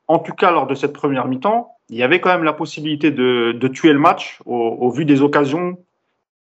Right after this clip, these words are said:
euh, et quelques face-à-face, euh, ratés, et cetera. Euh, mais il faut quand même aussi retenir le, les, les, les, les deux magnifiques buts, notamment le premier sur un,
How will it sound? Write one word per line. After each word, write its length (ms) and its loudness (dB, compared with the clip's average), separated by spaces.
euh, 440 2
et 120 0
quelques 280 0
face-à-face, 560 -4
euh, 280 2
ratés, 460 -2
et 80 0
cetera. 580 0
Euh, 420 0
mais 60 -2
il 40 0
faut 120 -2
quand 80 4
même 140 2
aussi 180 -4
retenir 380 0
le, 260 -2
les, 240 -4
les, 180 2
les, 280 -4
les 180 -8
deux 160 0
magnifiques 460 -2
buts, 220 -2
notamment 460 2
le 80 -2
premier 420 0
sur 220 -6
un, 280 -4